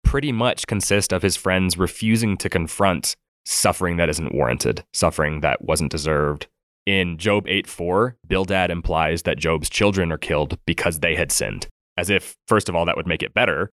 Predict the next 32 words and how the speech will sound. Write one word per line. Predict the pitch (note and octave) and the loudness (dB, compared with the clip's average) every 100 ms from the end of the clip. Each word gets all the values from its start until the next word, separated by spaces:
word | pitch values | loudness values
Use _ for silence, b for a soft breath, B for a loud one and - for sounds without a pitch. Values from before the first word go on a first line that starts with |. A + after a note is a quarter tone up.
| - | -8
The | A#2 | -2
text | - - - | 0 0 -2
says | C#3+ A2 | 0 0
no | A2 G2+ | 0 -2
such | F#2 - | -2 -2
thing. | A#2+ D2 - _ _ _ - | -2 -2 -6 _ _ _ -2
He | B2 A2+ | 0 0
is | G2+ | -2
just | G#2 A#2 B2 - | 0 2 2 0
kind | A#2+ A#2 | -2 0
of | G2 F2 F2 | 0 -2 0
reaching | G#2 A2 G#2+ F#2 | 2 4 2 0
for | E2+ F2+ | 0 -2
straws | - F2 E2 D#2+ D2 D#2+ - - _ _ - | 0 0 2 2 0 -2 -4 -6 _ _ -2
in | F2+ E2+ E2 | 0 2 0
the | E2 | -2
face | F2+ - E2 D#2+ | -2 0 0 2
of | E2+ D#2+ D#2 - - _ - | 0 0 -2 -10 -18 _ -10
an | F2 | -4
existential | D#2+ F2+ - F2 D2 | -2 -2 0 0 0
crisis. | - C#2+ E2 B2 - - _ _ _ _ _ _ | -2 0 2 0 0 -8 _ _ _ _ _ _
So | - A2 - | 0 0 0
all | A2+ C#3+ F3 | 2 2 2
of | B2 | -2
these | A#2+ G2 | -4 -2
explanations | F#2+ - F#2+ G#2 G2 E2+ | -4 -2 2 2 2 -2
that | B1+ | 0
Job's | F2 E2 | 2 0
friends | - F2+ F2+ F2+ | 0 0 0 0
are | D#2 | -2
giving | D2+ E2+ F#2 D2+ | 0 0 0 -2
him | D2 C2+ | -4 -4